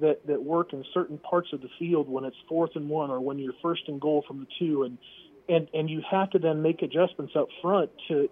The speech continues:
to get a little bit more physical and, and re-, uh, reach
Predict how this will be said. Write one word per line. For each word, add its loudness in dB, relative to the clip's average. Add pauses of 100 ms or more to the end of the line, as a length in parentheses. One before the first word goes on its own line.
to -4 (200)
get 2
a 4
little 2
bit -4
more 0 (220)
physical 2
and, -4
and -6
re-, -2 (400)
uh, 4
reach -2